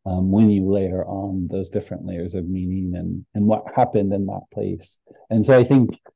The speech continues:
yeah, it doesn't have to be, um, something monumental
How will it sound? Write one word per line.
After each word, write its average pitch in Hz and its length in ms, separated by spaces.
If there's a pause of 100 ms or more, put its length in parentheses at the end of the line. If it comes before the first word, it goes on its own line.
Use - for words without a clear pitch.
(160)
yeah, 143 160
it 107 180
doesn't 113 220
have 98 260
to 104 80
be, 98 440 (200)
um, 90 760 (220)
something 98 580
monumental 120 880